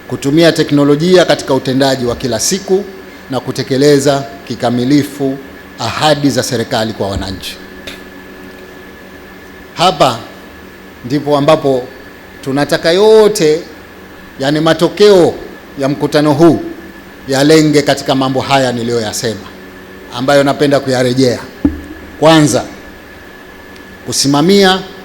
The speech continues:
rasilimali kwa uadilifu. Tuna tatizo la matumizi mabaya. Tusimamie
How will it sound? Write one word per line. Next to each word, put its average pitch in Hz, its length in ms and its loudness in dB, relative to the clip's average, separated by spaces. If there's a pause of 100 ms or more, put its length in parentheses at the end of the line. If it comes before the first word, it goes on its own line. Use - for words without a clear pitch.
rasilimali 143 760 0 (180)
kwa 127 80 -2
uadilifu. 110 600 -4 (1800)
Tuna 151 300 0
tatizo 190 680 2 (140)
la 151 140 2
matumizi 156 600 2
mabaya. 127 560 0 (1800)
Tusimamie 175 880 0